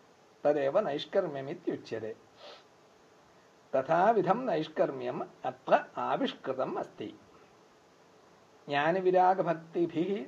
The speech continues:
सह नैष्कर्म्यम् अपि अत्र आविष्कृतं, मोक्षः अपि अत्र आविष्कृतम्, अ, आविष्कृतोऽस्ति। तत् शृण्वन्, तत् श्रीमद्भागवतं शृण्वन्,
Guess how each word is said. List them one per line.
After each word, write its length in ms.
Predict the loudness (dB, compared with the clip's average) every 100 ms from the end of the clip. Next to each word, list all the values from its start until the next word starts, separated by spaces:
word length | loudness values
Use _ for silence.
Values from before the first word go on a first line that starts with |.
| -12 -10
सह 440 | -2 0 2 0 -2 -10 -20 -4
नैष्कर्म्यम् 720 | -2 -2 0 0 0 0 -2 -2
अपि 240 | -2 -4
अत्र 440 | -4 -6 -6 -2
आविष्कृतं, 640 | -4 -2 -4 -4 -6 -6 -4
मोक्षः 600 | -2 -2 -2 -4 -2 0
अपि 300 | -4 -6 -6
अत्र 260 | -6 -2
आविष्कृतम्, 840 | 0 -2 -8 -12 -10 -8 -10 -10 -6
अ, 380 | -2 -2 -4 -8
आविष्कृतोऽस्ति। 760 | -8 -10 -10 -8 -8 -12 -20 -20 -20 -20 -20 -20 -20 -20 -20 -20 -20 -20 _ -20 -20 -2 4
तत् 260 | 4 4
शृण्वन्, 680 | 0 0 0 -4 -4 -4 -8 -12 -20 -20 -4 4
तत् 320 | 4 4 -4
श्रीमद्भागवतं 1080 | -6 -4 -4 -6 -2 0 0 -2 -2 -4 -6
शृण्वन्, 720 | -8 -10 -4 -4 -4 -8